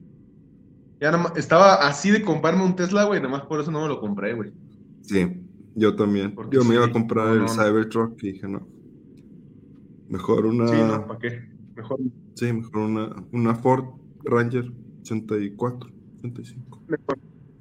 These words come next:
Speaker 2: Estos no
Speaker 1: Sí,
Speaker 2: se van a
Speaker 1: mejor me
Speaker 2: manejar
Speaker 1: compro este
Speaker 2: solos,
Speaker 1: Tsuru.
Speaker 2: güey. Mejor este Tsuru.
Speaker 1: Sí, güey.
Speaker 2: Este no, nadie lo va a hackear.
Speaker 1: Exactamente. Y
Speaker 2: Oye, un
Speaker 1: también
Speaker 2: saludo
Speaker 1: anda como a
Speaker 2: aquí para
Speaker 1: dos cincuenta.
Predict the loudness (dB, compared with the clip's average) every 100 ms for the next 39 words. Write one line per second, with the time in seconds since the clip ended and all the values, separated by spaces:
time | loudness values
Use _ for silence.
0 | -12 -2 0 4 2 4 2 2 0 0
1 | 0 0 0 0 -2 -6 -10 -20 -20 -20
2 | -20 -20 -20 -20 -20 -20 -20 -16 -4 0
3 | 0 0 -8 -4 -2 -2 -4 -6 -4 -4
4 | 2 4 4 2 0 2 2 2 2 0
5 | -6 -4 -6 -6 -16 -20 -20 -20 -20 -20
6 | -20 -20 -20 -20 -20 -20 -20 -20 -20 -20
7 | -20 -20 -20 -18 -14 -14 -10 -6 -6 -6
8 | -2 2 4 4 6 6 6 2 -2 2
9 | 4 4 4 4 2 -2